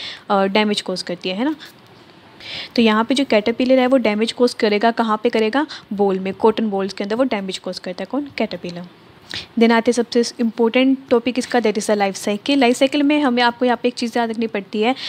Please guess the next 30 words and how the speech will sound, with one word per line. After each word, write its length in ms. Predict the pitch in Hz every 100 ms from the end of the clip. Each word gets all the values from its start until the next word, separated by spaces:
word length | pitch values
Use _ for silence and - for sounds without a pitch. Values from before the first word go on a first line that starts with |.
| - -
अगर 200 | 240 285
हम 180 | 277 254
मोथ 240 | 247 240 247
में, 180 | 240 220 240
अ, 100 | 226
summers 340 | 214 254 254 262
की 80 | 208
बात 200 | 190 -
करें 140 | 214
तो 80 | 269
summers 360 | 262 269 302
में 120 | 285 269
अपना 180 | 254
life 220 | 254 226 233
cycle 340 | 226 - 254
बहुत 300 | 226 269 -
छोटे 300 | 254 240 269
time 200 | 262 233
में 120 | 247
complete 340 | 254 233 214 -
कर 140 | 190
लेती 260 | 180 180 202
हैं, 100 | 214
तो 80 |
इसलिए 260 | 247 - 269
यहाँ 180 | 247 -
पे 60 | 233
हम 100 | 220
इसे 120 | 247
short 280 | - 214